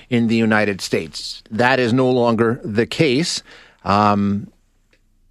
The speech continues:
and it's, uh, it, it's one of the most intensely debated topics. Um, we had some indication that this might be on the horizon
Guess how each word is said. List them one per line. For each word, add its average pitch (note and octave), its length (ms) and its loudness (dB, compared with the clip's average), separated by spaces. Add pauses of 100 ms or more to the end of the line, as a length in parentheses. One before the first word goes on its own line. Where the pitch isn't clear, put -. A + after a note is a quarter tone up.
(640)
and A2+ 260 2
it's, - 360 -4
uh, A2 460 0
it, - 280 -4
it's F#3 240 -4
one D#3+ 160 2
of D#3+ 60 0
the D3+ 60 0
most C3+ 340 0
intensely C#3+ 720 0
debated A#2+ 760 0
topics. D3+ 640 -2
Um, A#2 760 0
we A#2 320 2
had A#2 320 0
some C3 180 0
indication C3+ 760 0
that B2+ 200 -2
this A2+ 180 0
might A#2+ 420 0
be D3 180 0
on C3+ 280 0
the B2+ 100 0
horizon A#2+ 640 0